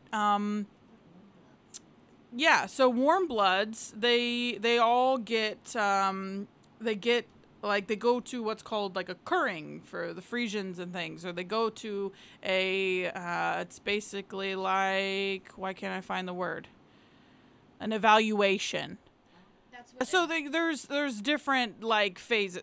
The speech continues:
Speaker 1: So, uh, all the different breeds and all their different stuff, they've got, like, I bop and different, different evaluations. But typically, you know, people from their country, like the Dutch, and, and it, they'll come over and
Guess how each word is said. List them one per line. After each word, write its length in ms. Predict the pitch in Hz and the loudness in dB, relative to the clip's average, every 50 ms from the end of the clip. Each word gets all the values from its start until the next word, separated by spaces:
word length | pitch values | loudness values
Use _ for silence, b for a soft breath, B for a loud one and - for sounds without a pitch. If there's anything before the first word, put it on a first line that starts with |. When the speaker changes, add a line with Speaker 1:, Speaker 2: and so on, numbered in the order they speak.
| - - | -8 0
Speaker 1:
So, 200 | - 233 226 - | 2 2 2 2
uh, 120 | - 208 - _ | 0 -4 -4 _
all 240 | 240 277 294 320 | 4 6 6 6
the 120 | 320 320 277 | 4 -2 -4
different 500 | 208 - 240 240 - - 247 240 226 196 | 0 2 2 2 2 0 -2 -2 -2 -2
breeds 380 | - 202 202 208 208 208 185 | -4 -4 -2 -2 -2 -4 -4
and 80 | 202 190 | -2 0
all 160 | 196 202 214 | 0 0 0
their 80 | 220 214 | 0 -2
different 260 | 202 202 190 202 196 | -2 -4 -4 -6 -6
stuff, 260 | - - 196 180 180 | -6 -4 -4 -4 -4
they've 120 | - 214 202 | -4 -10 -4
got, 160 | 220 226 214 | -2 0 0
like, 140 | 214 214 - - - | 0 0 -2 0 4
I 240 | 214 220 214 214 | 6 8 8 6
bop 480 | 208 170 196 170 156 151 139 - - - - B B B B B B | 4 2 0 0 0 0 -2 -4 -4 -8 -12 B B B B B B
and 560 | - 185 196 196 190 190 190 190 190 196 196 | -6 -2 -2 0 0 0 0 -2 -4 -6 -6
different, 460 | 180 220 226 - - 233 226 214 202 B B B B B B _ | -2 -2 -4 0 0 2 2 2 0 B B B B B B _
different 280 | 277 294 285 311 294 262 | 2 4 4 4 4 4
evaluations. 1000 | 214 208 220 202 208 214 214 202 196 202 185 180 - - 180 147 151 185 - | 6 6 6 6 6 4 0 0 0 2 0 0 -2 -4 -6 -6 -6 -8 -2
But 140 | - 233 226 | -2 -2 2
typically, 720 | - 277 262 277 277 - - 262 254 247 247 247 247 247 247 | 4 2 2 2 -2 -2 0 -2 0 0 2 2 0 0 -2
you 160 | 214 220 226 | -2 -4 -4
know, 420 | 214 214 208 196 196 190 190 190 - _ - - | 0 2 2 2 2 2 0 -4 -6 _ -10 -4
people 240 | - 277 233 262 | -4 -2 0 -2
from 280 | 220 - - 240 214 220 | -2 2 0 2 2 2
their 120 | 226 240 | 0 -2
country, 540 | 233 - 247 226 202 196 - 202 202 220 220 _ | -2 0 -2 -2 0 -2 -4 -4 -4 -4 -6 _
like 160 | 190 165 165 | -12 -12 -10
the 80 | - | -12
Dutch, 580 | 170 156 220 202 190 190 190 _ - - - - | -8 -2 2 4 4 4 2 _ -8 -10 -8 -6
and, 320 | 180 160 160 156 165 160 | -6 -6 -6 -6 -8 -8
and 400 | - - 175 175 170 170 170 165 - _ | -4 -4 -4 -4 -4 -8 -10 -12 -12 _
it, 160 | 123 120 - - 208 190 170 - - 180 | -14 -14 -12 -14 -16 -16 -16 -18 -8 -4
they'll 140 | 214 202 | -4 -4
come 260 | 185 - - 269 254 240 | -4 0 0 2 4 4
over 520 | 233 233 226 202 233 226 226 226 220 220 B B B B B B B | 2 2 0 0 0 0 0 0 -2 -4 B B B B B B B
and 680 | - 190 196 196 202 196 196 196 196 196 202 196 - | 0 2 4 4 4 4 2 0 -2 -6 -6 -8 -10